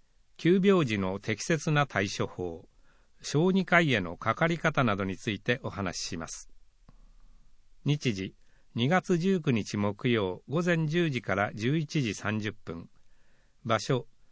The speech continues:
上井草保健センター、上井草三の八の十九。講師は、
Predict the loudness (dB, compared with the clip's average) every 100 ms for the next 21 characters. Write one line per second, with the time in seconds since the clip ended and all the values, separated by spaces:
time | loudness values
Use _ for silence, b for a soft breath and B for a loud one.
0 | -8 0 2 4 4 0 0 -2 -2 -2
1 | 0 0 0 -2 -4 -6 -8 -8 -16 -20
2 | -20 _ -4 0 2 2 0 -2 -4 -6
3 | -6 -2 0 0 -2 -4 -4 -2 0 0
4 | -2 -6 -4 -6 -6 -10 -20 -20 _ -20
5 | -20 _ _ _ _ 0 0 2 0 0